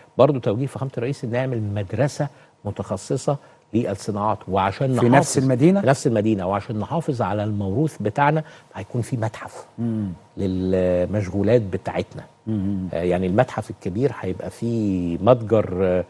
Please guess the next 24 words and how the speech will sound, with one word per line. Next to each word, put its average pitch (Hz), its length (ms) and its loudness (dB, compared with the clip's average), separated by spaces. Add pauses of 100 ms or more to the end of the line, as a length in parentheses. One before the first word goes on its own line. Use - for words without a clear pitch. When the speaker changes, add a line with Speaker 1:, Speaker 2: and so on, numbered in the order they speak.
(280)
Speaker 1:
لحاجات 98 380 2
ذهبية 110 600 4
فيها 107 260 0
الطراز 104 500 -2
الفرعوني. 107 600 2 (200)
Speaker 2:
مم. 110 380 -8 (100)
Speaker 1:
خدت 98 180 -6
بال 101 120 -2
حضرتك؟ 110 260 -2 (140)
Speaker 2:
نعم. 117 180 2
Speaker 1:
واحنا 165 340 4 (420)
شاطرين 131 560 0
جدًا 95 340 -4 (420)
احنا 104 220 -4
في 95 200 -2
هذه 92 260 0
الصناعة، 92 520 -6
وعندنا 92 500 2
باع 110 320 4 (360)
كبير 117 420 2
جدًا 101 400 0 (440)
في 101 60 -2
هذه 98 220 0
الصناعة. 90 440 -4